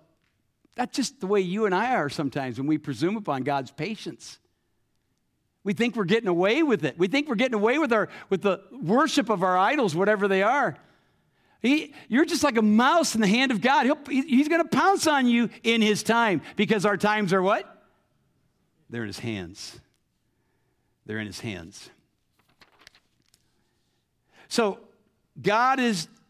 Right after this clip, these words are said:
displaying his patience and his power. And you see the words used there. In fact, in the sixteenth verse, the Apostle Paul quotes this verse in Romans chapter nine, verse sixteen, as he talks about the secret of God's dealing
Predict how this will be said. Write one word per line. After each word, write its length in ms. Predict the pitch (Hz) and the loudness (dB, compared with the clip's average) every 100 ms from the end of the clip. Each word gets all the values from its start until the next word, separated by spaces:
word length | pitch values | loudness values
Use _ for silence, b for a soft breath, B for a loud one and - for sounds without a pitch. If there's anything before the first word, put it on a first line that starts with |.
| - | -6
displaying 920 | 165 - - 185 214 202 143 127 113 | -6 -6 -4 0 0 0 0 -4 -6
his 160 | 113 | -8
patience 580 | - - 208 226 247 247 - | -8 -2 -2 -2 -6 -10 -6
and 160 | 175 185 | -2 -2
his 180 | 185 | -2
power. 580 | - - 175 190 151 98 - _ _ _ | -6 -4 -2 0 -2 -6 -12 _ _ _
And 80 | 123 | -4
you 80 | 151 | -2
see 160 | 254 | -2
the 100 | 208 | 0
words 340 | 170 220 208 135 | 2 2 0 -2
used 320 | 220 285 147 | 0 0 -2
there. 180 | 135 135 | -4 -2
In 200 | 190 185 | -2 -2
fact, 400 | 277 302 285 - B B | 0 0 -2 -8 B B
in 120 | 208 | -2
the 60 | |
sixteenth 560 | 190 302 311 - 247 233 | 0 -2 -4 -2 -4 -4
verse, 360 | 175 190 185 - B B | -2 -2 -2 -6 B B
the 100 | 196 | -2
Apostle 380 | - 240 226 233 | 0 0 0 -2
Paul 220 | 214 220 | 0 0
quotes 460 | - 254 311 - | -2 -2 0 -2
this 260 | 202 247 196 | -4 -4 -2
verse 360 | 170 190 196 - B B | -2 -2 -2 -8 B B
in 180 | 233 240 | -2 2
Romans 540 | 311 403 330 208 143 | 2 2 2 0 -2
chapter 340 | - 202 185 185 | -2 -2 0 0
nine, 280 | 190 190 165 | 0 0 0
verse 200 | 175 - | -2 -2
sixteen, 640 | 190 - - 165 160 165 B B B | -4 -6 -4 -2 -2 -6 B B B
as 200 | 196 196 | -2 0
he 120 | 214 | -2
talks 460 | 185 - 240 302 - | -2 -2 0 0 -2
about 300 | 202 214 - | -2 -2 -2
the 80 | 190 | -4
secret 580 | - - 294 294 214 175 | -4 0 0 2 -2 -2
of 120 | 143 | 0
God's 380 | 196 196 165 135 | 2 2 -2 -6
dealing 880 | 120 202 240 240 202 156 117 95 | -8 -4 -2 0 0 0 -4 -8